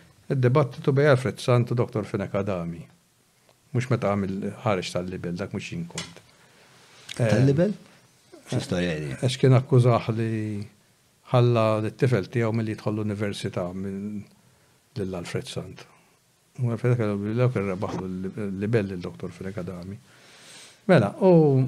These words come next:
Speaker 1: da ġara li, eh, Finek Adami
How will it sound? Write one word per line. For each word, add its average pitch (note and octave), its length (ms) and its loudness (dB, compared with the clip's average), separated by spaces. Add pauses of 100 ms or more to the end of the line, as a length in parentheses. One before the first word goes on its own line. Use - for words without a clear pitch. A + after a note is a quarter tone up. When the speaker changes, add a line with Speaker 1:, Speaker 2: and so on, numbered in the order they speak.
Speaker 1:
da D#3+ 280 4
ġara F#3+ 380 8
li, D3+ 320 6 (1120)
eh, C3 320 2 (180)
Finek B2+ 300 4
Adami A#2 480 4